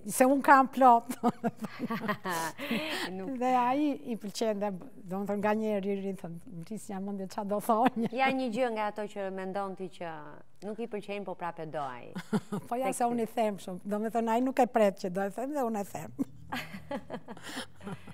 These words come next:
Speaker 1: Ja, është, është një marrëdhënie që i reziston kohës, natyrisht ka patur momente shumë të vështira, ka patur momente që
Speaker 2: Si
Speaker 1: i
Speaker 2: i ke
Speaker 1: thot-
Speaker 2: kaluar krizat, Lira?
Speaker 1: Pff, ë, të dy jemi përpjekur, tolerojmë njëri tjetrin,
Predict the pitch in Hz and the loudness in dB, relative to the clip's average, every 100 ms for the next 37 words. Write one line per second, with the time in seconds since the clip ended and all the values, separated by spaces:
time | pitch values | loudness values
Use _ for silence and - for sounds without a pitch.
0 | - - - - - 175 - - 175 - | -16 -16 -16 -16 -12 -12 -10 -8 -8 -6
1 | 185 175 - 170 - 170 170 165 180 202 | -6 -4 -6 -12 -6 -2 -2 0 -2 -2
2 | 220 233 233 - - 208 - - 202 180 | -2 -2 -4 -8 -8 -6 -6 -6 -4 -4
3 | 160 147 175 160 147 165 180 233 285 - | -4 -6 -6 -8 -8 -8 -6 -6 -6 -8
4 | 185 175 185 185 170 175 165 165 175 165 | -8 -8 -8 -10 -8 -10 -8 -8 -6 -6
5 | 170 170 170 165 170 160 160 - 190 226 | -6 -6 -8 -10 -10 -10 -10 -10 -8 -6
6 | 233 226 226 - - 175 170 170 170 175 | -6 -8 -10 -12 -12 -10 -8 -8 -6 -6
7 | 180 175 175 - 175 175 - - - 330 | -8 -8 -10 -8 -10 -10 -18 -18 -12 -8
8 | 208 262 240 220 208 190 185 170 151 147 | -4 2 2 4 2 0 -4 -6 -4 -8
9 | - - - - - - - - - 165 | -10 -18 -18 -18 -18 -18 -18 -18 -16 -10
10 | 160 151 143 139 - - - - - 196 | -8 -8 -10 -14 -18 -16 -16 -16 -12 -10
11 | 190 185 185 180 170 165 175 - - - | -8 -8 -8 -8 -10 -12 -12 -14 -18 -18
12 | - - - 269 190 202 180 175 175 165 | -18 -12 -10 -4 -4 -2 -4 -6 -8 -8
13 | 202 202 185 - 170 165 170 165 165 160 | -10 -8 -10 -8 -8 -8 -8 -8 -8 -10
14 | 160 - 156 175 - 175 180 190 | -10 -10 -8 -10 -12 -14 -12 -14